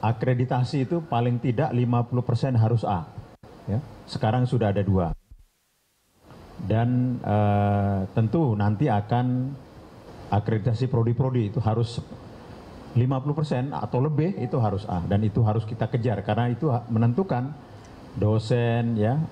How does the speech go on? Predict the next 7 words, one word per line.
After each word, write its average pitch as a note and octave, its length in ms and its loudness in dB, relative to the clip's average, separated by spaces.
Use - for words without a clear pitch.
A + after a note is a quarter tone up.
mahasiswa, A#2 1040 2
kurikulum, B2 880 2
ya, A#2 160 2
alumni, B2+ 880 4
dan A2 160 0
seterusnya, G2+ 480 -2
ya. F#2+ 160 -2